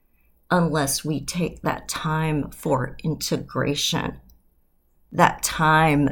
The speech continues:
to slow down, to process what we've learned, what we've implemented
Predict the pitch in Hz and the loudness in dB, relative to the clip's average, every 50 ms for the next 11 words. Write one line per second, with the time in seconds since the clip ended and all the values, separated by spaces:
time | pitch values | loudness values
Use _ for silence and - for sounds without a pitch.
0 | - - - - - 175 - - - - - 139 139 143 147 147 143 143 120 - | -2 -4 -6 -4 -4 -2 -2 0 -2 0 0 0 2 2 2 2 2 0 0 2
1 | - - - - - - - - - - - _ _ - - - - - - - | 2 0 0 0 -4 -8 -10 -14 -16 -20 -20 _ _ -4 -2 0 0 -2 -4 -8
2 | - - - 247 247 262 262 269 - - - - - - - - - - - 151 | -10 -4 0 2 4 4 6 6 6 4 4 2 0 0 -2 -2 -4 -2 2 4
3 | 160 156 - - 190 202 233 214 208 208 170 147 - 151 151 147 139 139 135 139 | 4 4 4 2 2 2 2 2 0 -2 -4 0 2 4 4 4 4 4 4 2
4 | 143 147 - - 156 160 - - - 170 165 - - - - 170 175 170 - 170 | 0 -2 -2 0 0 0 2 2 4 4 4 4 2 0 4 4 4 4 2 2
5 | 143 143 147 147 135 131 131 - - 135 - | 2 4 4 4 4 4 4 2 2 0 -2